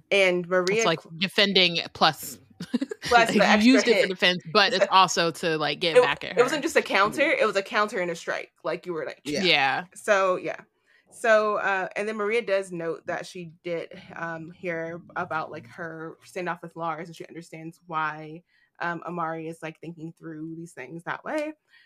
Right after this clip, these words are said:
Speaker 1: Um, and then she also tells Amari to not worry about, um, c-, talking to Cosmo because she's gonna handle it. And I'm like, "Why should Amari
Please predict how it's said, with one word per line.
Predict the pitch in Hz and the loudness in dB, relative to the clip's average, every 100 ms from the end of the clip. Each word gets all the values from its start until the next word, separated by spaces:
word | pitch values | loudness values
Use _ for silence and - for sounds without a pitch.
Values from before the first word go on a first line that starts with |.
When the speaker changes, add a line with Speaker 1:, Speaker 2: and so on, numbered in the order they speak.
| _ - | _ 2
Speaker 1:
Um, | 190 190 185 180 175 208 | 4 4 2 -4 -6 -6
and | 208 | -4
then | 202 | -4
she | 214 | -6
also | 233 240 | -6 -8
tells | 226 220 214 | -6 -6 -4
Amari | 214 208 214 214 | -2 0 -2 -4
to | 202 | -6
not | 180 165 - | -2 -2 -2
worry | 180 180 185 | -4 -2 -2
about, | 156 160 165 165 - - - _ _ _ - | -4 -2 0 0 -4 -16 -20 _ _ _ -4
um, | 185 180 175 175 - 214 _ _ _ _ _ - _ _ _ - | -2 -2 -4 -10 -16 -20 _ _ _ _ _ -16 _ _ _ -20
c-, | 190 | -18
talking | - 196 190 190 | -8 -6 -6 -10
to | 180 | -6
Cosmo | 220 220 214 220 214 | -2 -2 -2 -4 -4
because | 202 165 | -8 -12
she's | - 156 | -14 -14
gonna | 151 | -14
handle | 180 156 98 | -16 -16 -14
it. | - - _ _ - | -14 -14 _ _ -4
And | 370 | -2
I'm | 453 | 0
like, | 440 403 - _ _ _ _ | 2 0 -2 _ _ _ _
"Why | 202 240 | 2 2
should | 381 539 466 | 4 0 2
Amari | 294 247 349 | 0 0 0